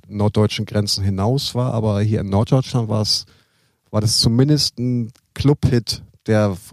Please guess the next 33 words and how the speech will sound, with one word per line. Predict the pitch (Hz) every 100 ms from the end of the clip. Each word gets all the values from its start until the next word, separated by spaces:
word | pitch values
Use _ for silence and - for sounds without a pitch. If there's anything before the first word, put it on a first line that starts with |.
| -
rauf | 113 -
und | 104
runter | 101 101 98
gespielt | - - 92 85
wurde. | 85
Das | 87 95
war | 101
jetzt | -
kein, | - 95 90
kein | - 95
großer | 87 98 90 82
Chart-Hit | - 107 120 - 143 120
in | 113
dem | 120 117
Sinne, | 110 110
aber, | 82 98 95 95 98 _ _ _ _
also | 95 98
Dance-Charts, | 107 113 110 - 113 110 - - - - _ _ _ -
da | 101 95
w-, | 98 87 95
lief's, | 113 -
glaub | 107 101
ich, | 98
recht | 104 107
gut, | - 104
aber | 87 87 85
es | 87 90
war | 90
jetzt | 82 -
kein, | 90 82 82 -
kein | 85 85 80 -
kommerzieller | - 85 82 - 90 80
Chart-Erfolg, | - - 110 - 110 - 110 110 110